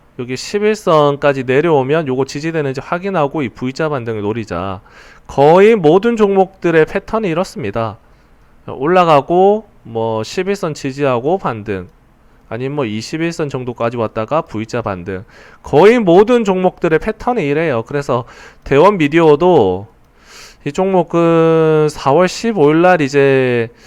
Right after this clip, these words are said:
투자 이제 판단일이라서 이제 계속 좀 지켜보고 있었는데, 뭐, 아무래도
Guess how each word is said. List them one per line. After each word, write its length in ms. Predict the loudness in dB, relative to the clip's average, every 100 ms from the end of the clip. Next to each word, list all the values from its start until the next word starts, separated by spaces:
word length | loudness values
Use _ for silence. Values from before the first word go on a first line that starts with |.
| -20 _
투자 320 | -10 -4 0
이제 140 | 2 0
판단일이라서 920 | -4 -4 -2 0 0 2 2 0 -2
이제 160 | -4 -6
계속 440 | -6 -6 -6 -8
좀 320 | -8 -8 -10 -14
지켜보고 640 | -18 -12 0 0 4 2 2
있었는데, 640 | 0 -6 -6 -6 -6 -6 -10 -16 -16 -18 -4
뭐, 200 | 2 2
아무래도 760 | 4 2 2 4 4 4 0